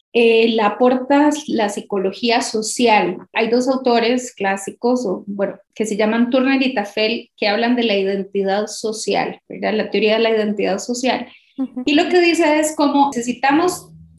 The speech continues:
Speaker 1: autoafirmarnos, y eso lo conseguimos a partir de los grupos a los que pertenecemos.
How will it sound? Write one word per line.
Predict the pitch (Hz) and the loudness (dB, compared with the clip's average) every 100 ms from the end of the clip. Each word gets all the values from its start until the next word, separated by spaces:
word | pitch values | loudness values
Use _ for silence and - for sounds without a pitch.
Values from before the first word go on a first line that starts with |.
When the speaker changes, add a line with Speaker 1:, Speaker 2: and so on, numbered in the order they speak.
| - | -2
Speaker 1:
autoafirmarnos, | 254 247 226 214 226 214 226 208 - - - - | 0 2 0 -2 -2 -2 -2 -2 -6 -14 -18 -6
y | 233 247 | 2 4
eso | 269 277 | 4 2
lo | 320 311 | 2 2
conseguimos | 220 214 208 233 247 285 | 0 0 0 2 2 2
a | 277 | -2
partir | 196 202 226 226 | -4 -6 -8 -2
de | 247 | 2
los | 208 196 | 2 0
grupos | 196 208 214 | -4 -4 -6
a | 208 | -6
los | 190 | -8
que | - | -10
pertenecemos. | - 160 - - 175 - - 208 - - - | -12 -12 -10 -10 -10 -10 -10 -10 -16 -18 -18